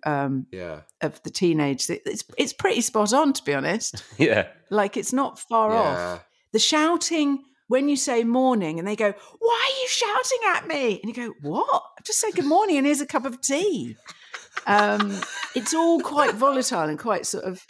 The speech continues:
Speaker 1: um, like, you don't know where the edges are, but, um,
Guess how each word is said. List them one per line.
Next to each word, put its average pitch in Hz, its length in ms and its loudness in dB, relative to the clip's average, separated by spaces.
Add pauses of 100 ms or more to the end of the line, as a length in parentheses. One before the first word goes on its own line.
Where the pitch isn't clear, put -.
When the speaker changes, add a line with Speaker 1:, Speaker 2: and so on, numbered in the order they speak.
(100)
Speaker 1:
um, 175 420 -2 (460)
like, 175 240 -6
you 185 60 -4
don't 208 240 0
know 175 120 -4
where 170 160 -2
the 170 120 -2
edges 160 340 -4
are, 131 240 -4
but, - 220 -2
um, 160 400 -2